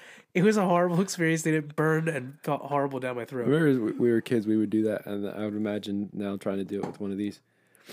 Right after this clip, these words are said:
Speaker 1: But I like that 'cause it's not like it's bad and I don't wanna keep drinking. It's just you can't physically chug something like this without being uncomfortable.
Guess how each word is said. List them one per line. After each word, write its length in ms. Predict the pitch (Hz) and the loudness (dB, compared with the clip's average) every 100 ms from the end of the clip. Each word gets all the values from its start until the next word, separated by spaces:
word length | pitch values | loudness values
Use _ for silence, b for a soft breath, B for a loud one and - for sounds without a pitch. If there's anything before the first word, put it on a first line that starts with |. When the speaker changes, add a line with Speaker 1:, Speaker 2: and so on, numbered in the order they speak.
| B B - - | B B -14 -4
Speaker 1:
But 100 | 139 | -2
I 60 | |
like 240 | 123 147 185 | 2 0 0
that 240 | 120 104 | -2 -2
'cause 140 | 127 | -4
it's 100 | 123 | -2
not 180 | 143 139 | -2 0
like 380 | 143 123 - - _ _ _ _ - | 2 2 0 -12 _ _ _ _ -4
it's 240 | 123 - | -4 -6
bad 400 | 104 110 110 131 | -4 -2 2 2
and 100 | 113 | 0
I 40 | |
don't 100 | 110 | -2
wanna 120 | 110 110 | -4 -6
keep 200 | - 104 | -6 -6
drinking. 340 | 104 104 107 | -6 -6 -6
It's 160 | 107 - | -6 -6
just 180 | - | -6
you 80 | 120 | -8
can't 360 | - - 131 - | -6 -2 -2 -2
physically 420 | - 123 120 113 104 | -2 -2 -2 -2 -2
chug 260 | - 117 | -2 -2
something 240 | 120 107 107 | -4 -6 -8
like 160 | 101 | -8
this 260 | 107 101 - | -6 -6 -6
without 240 | 101 104 | -8 -6
being 140 | 107 104 | -6 -6
uncomfortable. 560 | 101 123 135 117 110 | -6 -8 -6 -4 -6